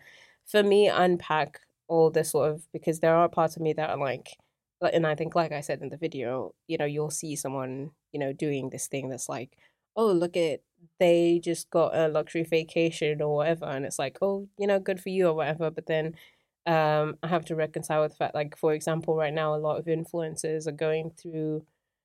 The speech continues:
uh, you know, are being held accountable for, like, "Why are you going to Hawaii?" when Hawaiians are complaining that they, um,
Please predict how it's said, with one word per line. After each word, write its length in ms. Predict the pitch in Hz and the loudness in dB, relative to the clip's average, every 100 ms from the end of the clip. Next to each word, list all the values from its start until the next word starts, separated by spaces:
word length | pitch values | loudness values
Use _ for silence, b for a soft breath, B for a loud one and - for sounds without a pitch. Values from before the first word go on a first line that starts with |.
| _ _ - | _ _ -2
uh, 500 | 175 156 156 156 127 - _ _ _ _ | 4 4 4 2 -2 -8 _ _ _ _
you 120 | 190 | 2
know, 80 | 175 | 4
are 140 | 156 160 | 2 2
being 400 | 170 165 165 165 | 4 4 2 0
held 200 | 170 165 | 0 0
accountable 420 | 175 160 151 160 | -2 -2 0 -6
for, 120 | 170 | -6
like, 380 | 165 151 151 151 | -6 -4 -4 -4
"Why 240 | 165 160 | 0 2
are 20 | 165 | 2
you 120 | 165 | 0
going 280 | 165 160 160 | 0 0 -2
to 100 | 170 | -2
Hawaii?" 480 | 165 156 151 151 151 | 0 0 0 0 -2
when 200 | 156 156 | -6 -6
Hawaiians 440 | 170 156 156 156 | -4 -4 -4 -8
are 40 | - | -12
complaining 560 | - - 156 151 151 | -20 -10 -6 -4 -6
that 320 | 156 151 147 156 | -6 -10 -10 -6
they, 520 | 151 151 151 151 151 _ _ _ _ - | -2 -2 -2 -6 -10 _ _ _ _ -6
um, 760 | 170 160 156 151 151 165 165 | 0 2 2 2 0 -4 -10